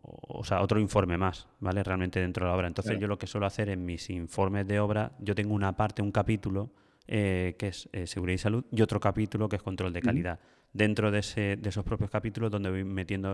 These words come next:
Speaker 1: las anotaciones de, de, bueno,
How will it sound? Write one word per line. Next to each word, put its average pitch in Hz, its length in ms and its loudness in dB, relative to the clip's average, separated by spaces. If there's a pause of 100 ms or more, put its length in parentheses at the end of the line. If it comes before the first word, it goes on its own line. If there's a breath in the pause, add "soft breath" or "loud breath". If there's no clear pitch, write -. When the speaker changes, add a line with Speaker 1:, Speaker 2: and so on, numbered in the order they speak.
(120)
Speaker 1:
las 95 240 -4
anotaciones 95 720 -4
de, 85 540 -4 (480)
de, 80 720 -4
bueno, 90 200 -8